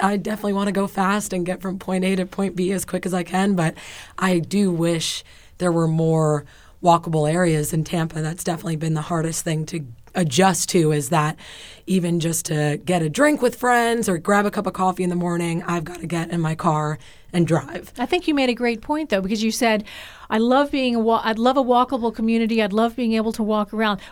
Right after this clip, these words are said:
Speaker 2: But when I'm in my
Speaker 1: Right.
Speaker 2: car, I have to be in my car, and I have to get to that next appointment. I wanna get there quickly and w-, without stopping too many times or going on roundabouts or being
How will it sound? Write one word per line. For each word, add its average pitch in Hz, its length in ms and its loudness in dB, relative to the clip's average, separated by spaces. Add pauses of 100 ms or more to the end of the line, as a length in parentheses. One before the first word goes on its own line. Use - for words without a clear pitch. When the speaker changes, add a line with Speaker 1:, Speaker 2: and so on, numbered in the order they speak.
Speaker 2:
But 240 640 2
when 277 160 2
I'm 302 120 4
in 262 120 6
my 262 80 4
Speaker 1:
Right. 226 140 -2
Speaker 2:
car, 359 320 4
I 220 100 -2
have 330 240 0
to 320 80 -2
be 277 140 -2
in 262 80 0
my 240 120 2
car, 311 340 2
and 220 140 -2
I 247 40 0
have 285 180 0
to 277 100 -2
get 269 160 0
to 262 120 0
that 240 180 2
next 269 240 -4
appointment. 220 600 0
I 262 60 2
wanna 427 160 2
get 247 140 -2
there 190 100 0
quickly 208 800 -2
and 214 480 0 (240)
w-, - 180 -12
without 240 440 0 (160)
stopping 214 960 0
too 311 240 -4
many 247 260 2
times 208 760 0 (500)
or 202 60 -6
going 240 280 2
on 220 140 2
roundabouts 214 840 0
or 196 140 0
being 208 420 -2